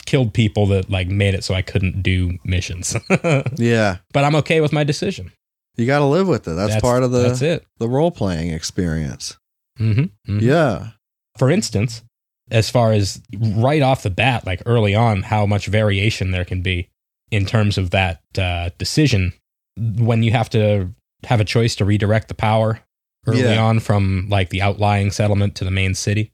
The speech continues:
Speaker 2: Yeah.
Speaker 1: And then you're given, once you've made that choice, an option to take care of certain characters.
Speaker 2: Yeah.
Speaker 1: And, like, it was a stipulation from one that sh-, they wouldn't come back, you know, to the main city if he was still there.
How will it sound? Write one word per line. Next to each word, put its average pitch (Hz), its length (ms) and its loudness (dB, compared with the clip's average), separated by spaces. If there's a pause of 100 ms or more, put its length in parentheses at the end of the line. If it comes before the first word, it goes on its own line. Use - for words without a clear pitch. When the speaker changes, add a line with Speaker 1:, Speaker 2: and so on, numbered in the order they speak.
(120)
Speaker 2:
Yeah. 107 300 0 (440)
Speaker 1:
And 101 220 0
then 98 180 2
you're 92 120 0
given, 92 580 0 (600)
once 107 260 0
you've 90 240 -2
made 104 300 2
that 104 200 2
choice, 101 380 0
an 95 160 -2
option 95 400 0
to 90 460 0 (480)
take 107 240 0
care 110 280 2
of 95 140 -2
certain 104 280 0
characters. 110 680 -2 (360)
Speaker 2:
Yeah. 104 340 0 (440)
Speaker 1:
And, 107 200 0
like, 95 260 2 (480)
it 113 80 2
was 101 140 0
a 98 40 0
stipulation 101 680 0
from 92 180 -2
one 98 380 0 (440)
that 101 120 -4
sh-, - 100 -12
they 104 200 2
wouldn't 98 280 0
come 95 160 0
back, 101 320 -2
you 104 80 -4
know, 107 200 -2 (480)
to 107 180 2
the 92 320 -2
main 98 240 2
city 101 280 0
if 92 100 -2
he 95 100 0
was 92 100 -2
still 95 200 -2
there. 95 240 -2